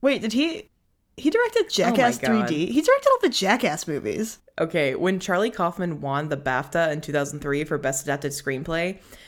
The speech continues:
Speaker 2: he wasn't able to attend the ceremony, so Meryl Streep accepted the award on his behalf and <laughs> read out a speech that he had faxed.
Speaker 1: Faxed.
Speaker 2: But instead of saying, "I would like to thank Spike Jonze," she said, "I would like to spank."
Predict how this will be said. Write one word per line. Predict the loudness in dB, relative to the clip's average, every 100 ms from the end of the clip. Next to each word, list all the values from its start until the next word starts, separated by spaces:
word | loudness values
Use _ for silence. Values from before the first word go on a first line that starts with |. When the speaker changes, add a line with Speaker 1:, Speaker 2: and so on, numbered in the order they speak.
| -10
Speaker 2:
he | 2
wasn't | 4 4 2
able | 0 0 -2
to | -4
attend | -2 -4 -2
the |
ceremony, | -2 -2 -2 -2 -6 -4
so | -2 -2
Meryl | -2 0 0
Streep | -2 -2 -2 -2 -2
accepted | -6 -4 -6 -4
the | -4
award | -2 -2 -2
on | -4
his | -6
behalf | -6 -2 -2 -2 -4 -12 -20 -20 -20 -20 _ 0
and | 2 2 2 0 -2 -4 -6 -8 -10 -12
<laughs> | -14 -20 _
read | 0 2 4
out | 2 -2
a |
speech | -6 -10 -4 -4 -4
that | -4
he | -4
had | -2
faxed. | -2 -4 -4 -6 -6
Speaker 1:
Faxed. | -6 -4 -2
Speaker 2:
But | 2 2 0
instead | -2 0 2 2
of | 0
saying, | 0 -2 -2 -4 -2
"I | 0
would | 0 -2
like | 0 0 0 -6
to | -6
thank | -6 -4 -4 -4 -8 -8
Spike | -4 -2 -2 -4
Jonze," | 0 2 2 -2 -6 -10
she | -8 -8
said, | -4 -2 -2 -4 -4 -2
"I | 0
would | -2 0
like | -2 -2 -8
to | -8
spank." | -6 -6 -2 -2 -2 -6 -16